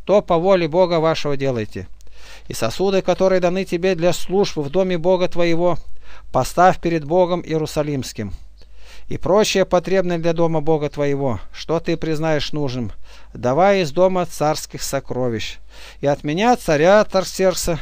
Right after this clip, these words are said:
дается повеление всем сокровищехранителям, которые за рекою: все, чего потребует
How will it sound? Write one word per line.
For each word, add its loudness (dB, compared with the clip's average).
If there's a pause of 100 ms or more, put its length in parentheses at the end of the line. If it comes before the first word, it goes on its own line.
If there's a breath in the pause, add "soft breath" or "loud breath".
дается -2
повеление -2
всем -4
сокровищехранителям, -4 (120)
которые -2
за -2
рекою: -2 (540 loud breath)
все, 4
чего 2
потребует 0